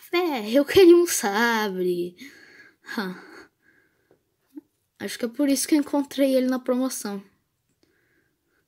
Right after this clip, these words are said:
<laughs> Porque eu não tinha sabre. Mas, véi,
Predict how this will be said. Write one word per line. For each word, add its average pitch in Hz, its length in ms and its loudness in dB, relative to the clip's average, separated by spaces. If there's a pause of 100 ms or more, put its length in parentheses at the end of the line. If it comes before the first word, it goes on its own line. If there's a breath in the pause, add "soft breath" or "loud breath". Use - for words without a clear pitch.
(140)
<laughs> - 1000 -12
Porque 226 300 -6
eu 208 40 -4
não 233 100 -8
tinha 240 240 -6
sabre. 180 600 -14 (920 soft breath)
Mas, 175 680 -10 (180)
véi, 196 360 -10